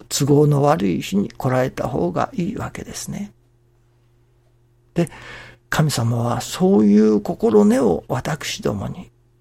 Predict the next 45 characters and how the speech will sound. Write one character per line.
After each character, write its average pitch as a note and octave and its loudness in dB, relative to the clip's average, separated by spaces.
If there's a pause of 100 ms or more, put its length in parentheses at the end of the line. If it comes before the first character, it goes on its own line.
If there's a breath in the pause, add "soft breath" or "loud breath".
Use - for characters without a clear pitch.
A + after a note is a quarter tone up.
(160)
作 - -4
っ - 2
て - -6
も - -4
ら - -8
い - -14
た - -12
い。 - -20 (2000)
と C3+ 6
い C#3 6
う C3+ 2
こ D3 -2
と D#3 -2
で G3 0
は C3+ -2 (400 soft breath)
な A#2+ 0
か A#2+ -8
ろ A#2 -4
う B2+ -12
か B2+ -6
と D#3 -4
思 A#2 -4
い A#2 -8
ま A#2 -10
す - -12
ね。 E3 -10 (280)
い C3+ 2
わ A2 -2
ゆ A#2+ -6
る C3+ -6 (460 loud breath)
極 B2 0
楽 C#3+ 0
世 E3 -2
界 D#2 0
で D#3 -6
と C#3+ -4
ど - 0
ま G3 2
っ - -4
て - -4
は - 0
い - -4
か - -4
ん A3+ -4
ぞ。 G3+ -4